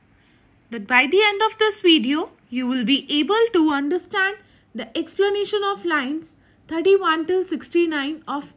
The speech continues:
Act two, Scene two of The Merchant of Venice, and you will be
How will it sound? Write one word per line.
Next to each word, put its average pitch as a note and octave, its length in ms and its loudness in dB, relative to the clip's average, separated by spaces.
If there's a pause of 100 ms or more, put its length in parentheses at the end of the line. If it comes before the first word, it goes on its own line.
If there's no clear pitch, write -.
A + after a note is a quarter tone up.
Act F4 380 -4
two, D#4+ 220 2
Scene D4 420 -2
two B3+ 380 -8 (420)
of D#4+ 320 -6
The F4 80 -4
Merchant A#3+ 380 -4
of A#3+ 140 -8
Venice, C4+ 600 -10 (640)
and B3 400 -6 (400)
you A#3+ 180 -4
will A#3 160 -4
be A#3 220 -4